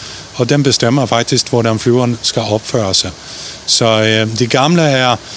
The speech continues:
øh, lidt mere, hvad skal vi sige, lidt sløve i kontrollerne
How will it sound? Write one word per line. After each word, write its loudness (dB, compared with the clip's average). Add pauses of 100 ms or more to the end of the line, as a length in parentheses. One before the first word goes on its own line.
(480)
øh, 2
lidt 0
mere, 2
hvad -2
skal 0
vi 2
sige, 2
lidt 0
sløve 4
i 2
kontrollerne 0